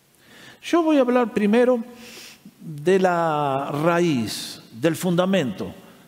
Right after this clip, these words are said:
de la segunda parte de nuestra definición. Cuando dice, "Es pues la fe, la convicción de lo que no se ve".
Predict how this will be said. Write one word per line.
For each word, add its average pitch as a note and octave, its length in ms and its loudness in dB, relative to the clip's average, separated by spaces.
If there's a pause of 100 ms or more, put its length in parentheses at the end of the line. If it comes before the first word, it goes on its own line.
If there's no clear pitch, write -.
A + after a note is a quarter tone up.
de E3 100 2
la G#3 120 2
segunda A#3 440 2
parte C#3 360 0
de A2+ 100 0
nuestra A2+ 380 -2
definición. G2 600 -4
Cuando F3+ 340 0
dice, A3+ 340 0 (320)
"Es C#4 220 4
pues C4+ 300 2
la G3 140 2
fe, C#4 360 0 (320)
la E3+ 400 2
convicción F#3 1300 0
de C#3+ 120 0
lo C3+ 160 0
que C3 120 -2
no F3+ 540 -2
se - 540 -8
ve". G2 300 -8